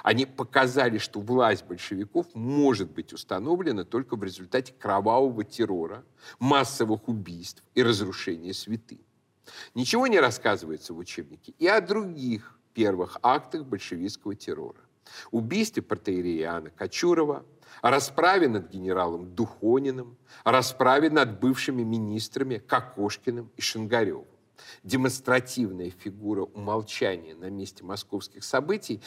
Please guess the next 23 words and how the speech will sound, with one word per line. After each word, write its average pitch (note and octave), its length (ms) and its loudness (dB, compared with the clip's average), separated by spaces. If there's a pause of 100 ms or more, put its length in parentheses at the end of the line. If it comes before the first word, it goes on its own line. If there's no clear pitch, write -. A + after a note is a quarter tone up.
(140)
создаёт B2+ 520 2
совершенно C#3+ 560 0
ложную C3+ 1000 4
картину C3+ 800 -6 (240)
мирного C#3 840 4
перехода E2+ 580 -8 (160)
власти F#2+ 540 0
в G#2+ 160 -6
руки F2 300 -4
большевиков. D#2 640 -10 (540)
Заодно G#2+ 400 2
ещё A#3 420 2 (120)
мы A2+ 120 -2
ловим F2+ 400 0
автора C3+ 580 0 (380)
на A2 120 -4
прямом F#2 540 -8
вранье. B2+ 540 -6 (500)
На A2 80 -2
странице D3 480 2
восемьдесят C3+ 480 -4
девять - 420 -14
утверждается: F2 840 -12